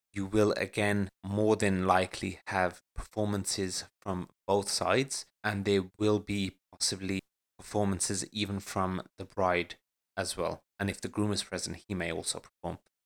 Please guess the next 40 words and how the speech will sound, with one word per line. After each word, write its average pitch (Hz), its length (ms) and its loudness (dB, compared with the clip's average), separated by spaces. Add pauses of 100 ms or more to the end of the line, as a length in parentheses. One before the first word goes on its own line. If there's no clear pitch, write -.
(140)
And 104 140 -6
the 104 60 -4
bride 101 500 6
traditionally 101 540 -2
will 95 200 0
obviously 90 380 0
perform 92 560 0 (260)
prior 92 300 2
to - 140 -4
having 92 360 -4
her 90 140 -2
mehndi 90 600 -4 (420)
put 101 200 -8
on 90 200 -4
to 95 100 -14
begin 107 320 0
with, 139 220 0 (400)
because - 240 -10
dancing 90 340 -2
around 85 300 0 (100)
with 85 380 -4 (120)
mehndi 85 320 -2
on 82 140 -6
just - 320 0
wouldn't 85 240 -8
work. 101 300 2 (200)
But 131 220 8
again, 101 380 0
these 101 240 0
are 95 180 6 (460)
opportunities 98 840 0
for - 200 -12
you 98 240 0
as 92 140 2
a 98 40 -6
photographer 90 760 -4 (380)
to 92 360 -2
take 110 300 0
note 92 280 0
of 87 200 -2